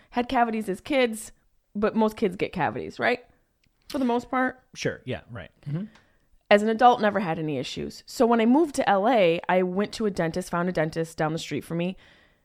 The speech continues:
Speaker 1: First meeting with her, she said I had four cavities. Now, this is the first time I'm,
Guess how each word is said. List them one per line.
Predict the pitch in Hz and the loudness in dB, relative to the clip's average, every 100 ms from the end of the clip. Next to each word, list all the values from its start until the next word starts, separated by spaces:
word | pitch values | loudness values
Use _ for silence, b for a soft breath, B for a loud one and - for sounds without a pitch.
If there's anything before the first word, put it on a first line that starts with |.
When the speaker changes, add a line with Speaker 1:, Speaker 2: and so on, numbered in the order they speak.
| b _ _ _ - | b _ _ _ -20
Speaker 1:
First | - 294 359 - | 0 4 4 2
meeting | 254 285 277 220 | 0 2 2 2
with | 175 175 | 0 0
her, | 185 170 175 | 0 2 0
she | - | -2
said | 214 214 | 0 2
I | 202 | 2
had | 180 185 - _ | 0 -4 -10 _
four | - 233 208 | -2 4 4
cavities. | - 156 143 - - - - - _ _ _ 220 | 2 -6 -6 -8 -16 -18 -20 -20 _ _ _ 0
Now, | 220 | 2
this | 269 | 2
is | 262 | 0
the | 247 | -2
first | 240 247 - | 0 -2 -2
time | 247 226 202 175 | -2 0 0 -2
I'm, | 185 180 | -2 -4